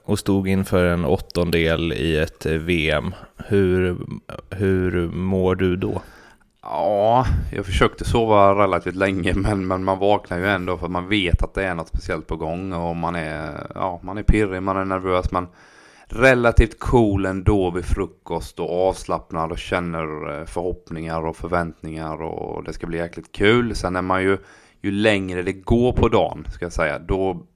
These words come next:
Speaker 2: ökar nervositeten för mig i alla fall.
Speaker 1: Var du, eh, alltså, hur, när du liksom står inför matchen så, hur nervös var du?
Speaker 2: Eh, framförallt är det precis innan man går ut, tycker jag, när man står i spelargången som, som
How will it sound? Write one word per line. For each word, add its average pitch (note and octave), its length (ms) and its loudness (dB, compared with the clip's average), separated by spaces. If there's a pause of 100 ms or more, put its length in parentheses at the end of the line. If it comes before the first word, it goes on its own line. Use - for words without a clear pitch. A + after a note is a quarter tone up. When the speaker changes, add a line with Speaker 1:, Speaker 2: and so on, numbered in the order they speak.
(120)
Speaker 2:
ökar F2 360 -4
nervositeten - 800 -10
för E2+ 120 -14
mig D#2+ 180 -8
i E2+ 40 -4
alla F2 120 -6
fall. E2+ 120 -16 (400)
Speaker 1:
Var A2 220 8
du, D3+ 440 8
eh, A2+ 440 8
alltså, G#2+ 680 2
hur, A#2+ 440 4
när A2+ 240 6
du A2 360 0
liksom G#2 320 2
står G#2 840 4 (360)
inför G#2 360 -2
matchen G2+ 520 -2
så, F#2+ 200 -4 (220)
hur A2+ 360 2
nervös G2 600 2
var A2+ 200 -2
du? - 80 -10 (420)
Speaker 2:
Eh, G2 760 6 (840)
framförallt A2+ 540 4
är A#2 80 10
det G2+ 60 4
precis F#2+ 360 2
innan F#2+ 160 0
man F2 140 -4
går G2 200 4
ut, A2 320 8
tycker - 260 4
jag, F2+ 140 2
när E2 60 -6
man F2+ 100 -4
står G2 220 -2
i F2 40 -2
spelargången F2+ 840 -2
som, G2 280 -2
som F2 500 -2